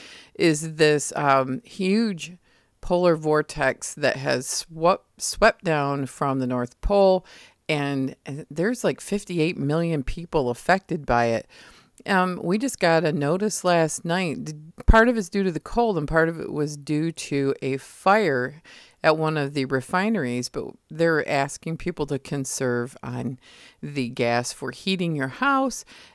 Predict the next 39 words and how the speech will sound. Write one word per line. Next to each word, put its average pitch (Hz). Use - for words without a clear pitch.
and 175
all 165
that 165
so 190
that, 170
you 185
know, 185
people 165
have 165
heat. -
Um, 156
we 233
don't 233
have 190
to 170
worry 165
about 180
having 175
our 160
temps -
too 190
high 170
because 175
we 190
always 175
<laughs> -
have 185
our 175
house -
set 175
at 165
sixty-five 160
degrees 143
and 135
have 139
at 143
least 139
one 143
quilt 139